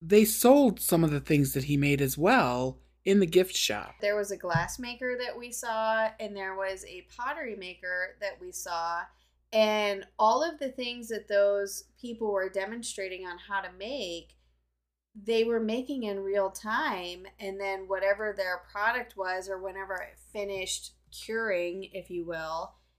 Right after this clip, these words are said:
Speaker 2: then they were selling those products in the gift shop. I thought that that was pretty awesome.
Speaker 1: For sure.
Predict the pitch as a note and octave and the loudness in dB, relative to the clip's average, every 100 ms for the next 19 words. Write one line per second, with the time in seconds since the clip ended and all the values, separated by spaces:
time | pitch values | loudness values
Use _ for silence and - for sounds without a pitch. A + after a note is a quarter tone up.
0 | _ _ G3+ G3+ G3 F#3+ G3 - G3 F#3 | _ _ 2 4 4 0 0 -2 -4 -6
1 | F3+ F3 F3+ F3+ F3+ F3+ - F#3 F#3 B3 | -8 -12 -10 -6 -6 -6 -12 -14 -8 -8
2 | - F#3+ D#3 - - F#4+ B4+ D4 G#3+ G3 | -8 -10 -10 -8 -6 -4 -4 -4 -2 -2
3 | F#3+ - G3+ F3+ C4 - E3 C3+ - _ | -4 -6 -6 -2 -2 -2 -8 -8 -12 _
4 | F3+ D#3 - B3+ D#4 G#2 A2 | -4 -2 0 -2 -2 -4 -6